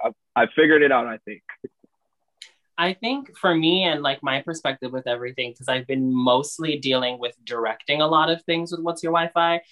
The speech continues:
Speaker 2: I've really loved it, and I don't find it any more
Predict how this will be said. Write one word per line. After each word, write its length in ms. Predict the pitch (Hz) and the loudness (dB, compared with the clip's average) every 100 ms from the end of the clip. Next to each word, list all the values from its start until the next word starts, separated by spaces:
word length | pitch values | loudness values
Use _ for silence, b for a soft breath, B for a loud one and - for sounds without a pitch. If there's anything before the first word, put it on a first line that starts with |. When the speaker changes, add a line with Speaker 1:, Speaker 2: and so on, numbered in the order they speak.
| b _ | b _
Speaker 2:
I've 320 | 139 156 175 165 | 0 2 0 -4
really 480 | 139 147 151 151 151 | -10 -6 -4 -4 -2
loved 260 | 120 117 | -4 -4
it, 140 | 143 160 | -6 -8
and 100 | 131 | -6
I 60 | |
don't 280 | 123 131 107 | -4 -6 -6
find 280 | 135 131 139 | -4 -2 -2
it 160 | 139 - 113 | -6 -8 -6
any 320 | 120 123 123 | -4 -2 -2
more 520 | 120 117 117 117 120 | -2 0 2 2 0